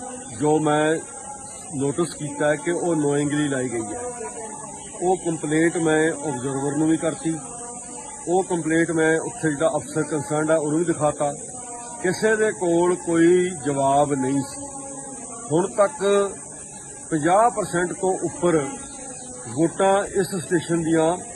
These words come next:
ਭੁਗਤ ਰਹੀਆਂ ਨੇ, ਭੁਗਤ ਚੁੱਕੀਆਂ ਨੇ। ਸੋ ਇਹ ਗੱਲ ਮੈਂ ਰਿਕਾਰਡ 'ਚ ਲਿਆਉਣਾ ਚਾਹੁੰਦਾ, ਤਾਂ ਇਹ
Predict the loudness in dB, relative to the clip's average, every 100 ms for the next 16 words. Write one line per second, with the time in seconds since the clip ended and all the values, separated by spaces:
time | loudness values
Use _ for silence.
0 | -12 0 2 2 0 -2 -2 -4 -10 -10
1 | 0 0 0 -4 -4 -2 -4 -6 -12 -12
2 | -14 -14 -12 -12 -6 0 0 0 2 4
3 | 6 4 4 4 2 4 2 -2 -6 -6
4 | -4 2 4 4 2 0 0 -2 -4 -2
5 | 0 -2 -4 -12 -14 -14 -14 -14 -14 -14
6 | -14 -10 -2 2 4 4 6 6